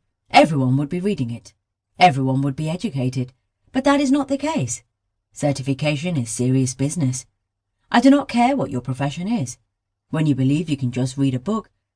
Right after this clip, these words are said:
answer a few test questions, then I'm pretty sure what you may be describing is taking a driver's test.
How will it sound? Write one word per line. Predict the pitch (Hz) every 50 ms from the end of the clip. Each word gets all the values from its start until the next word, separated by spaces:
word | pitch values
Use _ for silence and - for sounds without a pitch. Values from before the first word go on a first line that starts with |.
| _ _ _ _
answer | - 226 285 277 - 320
a | 240
few | 151 - 175 185
test | - - 165 131 127 -
questions, | - 135 127 127 - - 135 160 220 233 - - _ _ _ _ _ _ -
then | - 214
I'm | 240 254 247 240
pretty | 247 254 262 302
sure | 285 - - 247 254
what | 262 214 - -
you | 170
may | 175 185 190 208
be | 240
describing | 247 247 240 - - 185 180 185 185 247 247 220
is | 139 113 110
taking | - 131 127 127 131 143 135
a | 117 107
driver's | - 135 123 127 127 139 139 131
test. | - 190 196 165 123 - - -